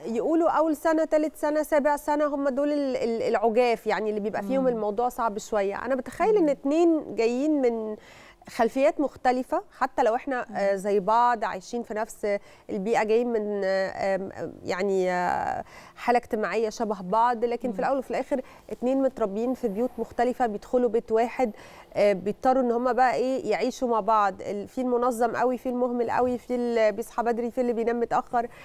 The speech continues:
Speaker 1: الحاجات دي ال-، بتعمل مع الوقت، مع إن بتبان صغيرة، لكن مع الوقت بتبان، آه، كبيرة.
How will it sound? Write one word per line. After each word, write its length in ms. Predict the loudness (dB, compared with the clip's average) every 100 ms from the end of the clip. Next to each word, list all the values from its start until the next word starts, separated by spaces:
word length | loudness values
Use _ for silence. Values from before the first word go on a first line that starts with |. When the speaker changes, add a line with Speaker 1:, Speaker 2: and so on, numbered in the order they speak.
| -20 -20 -10
Speaker 1:
الحاجات 340 | -4 0 2 2
دي 440 | 0 0 0 0
ال-، 340 | -2 -4 -4 -6
بتعمل 480 | 0 2 4 2
مع 180 | 2 2
الوقت، 320 | 4 2 0 -6 -10 -10 -6
مع 200 | -2 0
إن 160 | 2
بتبان 340 | 2 4 2 2
صغيرة، 500 | -2 0 2 2 0
لكن 220 | -2 -2
مع 120 | -2
الوقت 360 | 0 0 -2 -6
بتبان، 440 | -8 0 2 2 -4 -16 -20 -16 -2
آه، 380 | 2 4 2 0 -12 -6
كبيرة. 400 | 0 2 2 0